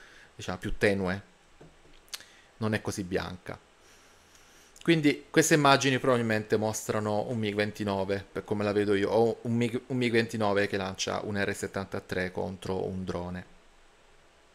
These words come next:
Ma andiamo avanti. Siamo ormai al decimo giorno in cui il deposito di carburante presso Rostov continua a bruciare. In questo articolo di Gia-, di,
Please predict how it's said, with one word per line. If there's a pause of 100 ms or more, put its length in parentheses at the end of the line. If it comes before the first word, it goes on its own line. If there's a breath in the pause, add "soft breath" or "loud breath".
(160)
Ma
andiamo
avanti. (720 loud breath)
Siamo
ormai
al
decimo
giorno
in
cui
il
deposito
di
carburante
presso
Rostov
continua
a
bruciare.
In
questo
articolo
di
Gia-, (160)
di,